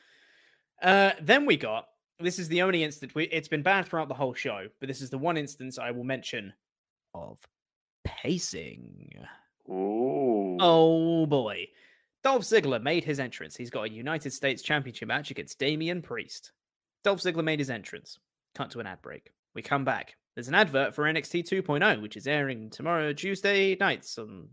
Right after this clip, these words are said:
Speaker 1: U S A. We go back to the ring. The dude, I've genuinely forgotten his name at this point, says, "Here's a special video package about Liv Morgan and Becky Lynch."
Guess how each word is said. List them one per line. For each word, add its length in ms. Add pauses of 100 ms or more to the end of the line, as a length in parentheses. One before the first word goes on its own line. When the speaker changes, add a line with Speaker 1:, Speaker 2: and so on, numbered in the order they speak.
Speaker 1:
U 140
S 160
A. 220 (840)
We 80
go 80
back 220
to 80
the 100
ring. 300 (1200)
The 240
dude, 480
I've 220
genuinely 480
forgotten 340
his 160
name 220
at 80
this 140
point, 320 (720)
says, 460 (240)
"Here's 260
a 40
special 340
video 300
package 560 (120)
about 420
Liv 220
Morgan 480
and 180
Becky 240
Lynch." 360